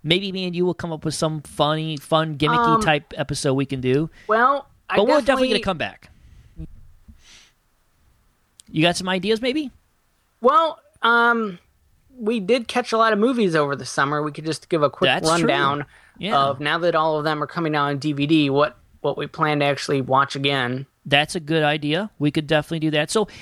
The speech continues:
Speaker 1: basically, folks, what we're saying is we're gonna, we'll come up with something. We're back for a while. Chris and I was hoping we were <laughs> gonna be hired by, uh, T V talk dot com. That didn't happen. So
Speaker 2: Oh, well.
Speaker 1: we're, we're free agents again. <laughs>
Speaker 2: Yep.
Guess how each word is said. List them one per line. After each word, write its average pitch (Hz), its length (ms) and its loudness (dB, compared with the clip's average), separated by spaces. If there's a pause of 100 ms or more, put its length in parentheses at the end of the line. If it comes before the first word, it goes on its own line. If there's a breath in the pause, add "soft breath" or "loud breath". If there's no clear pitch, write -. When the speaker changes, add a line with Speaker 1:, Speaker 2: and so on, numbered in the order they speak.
(200 loud breath)
Speaker 1:
basically, 262 440 0
folks, 196 360 0
what 185 100 2
we're 170 80 2
saying 160 240 -2
is 156 80 -4
we're 247 120 -4
gonna, 277 120 2
we'll 226 160 0
come 247 240 0
up 196 100 0
with 175 140 0
something. 139 400 -2
We're 240 160 6
back 202 380 -2
for 180 160 -6
a 151 80 0
while. 139 420 2 (320 loud breath)
Chris - 240 2
and 214 80 2
I 196 80 2
was 185 160 0
hoping 180 300 -2
we 160 160 2
were 156 100 2
<laughs> - 160 -2
gonna 190 160 4
be 160 160 -4
hired 151 420 2
by, 139 300 4
uh, 135 160 0
T 190 160 -4
V 170 140 -2
talk 151 260 2
dot 131 260 0
com. 196 400 2 (300 loud breath)
That 208 220 4
didn't 190 220 -4
happen. 175 500 -2 (240 loud breath)
So 180 360 4
Speaker 2:
Oh, 180 120 4
well. 156 160 -2
Speaker 1:
we're, 262 200 4
we're 277 160 -2
free 254 280 -4
agents 196 320 -2
again. 147 520 0 (280)
<laughs> - 0 -
Speaker 2:
Yep. 208 420 0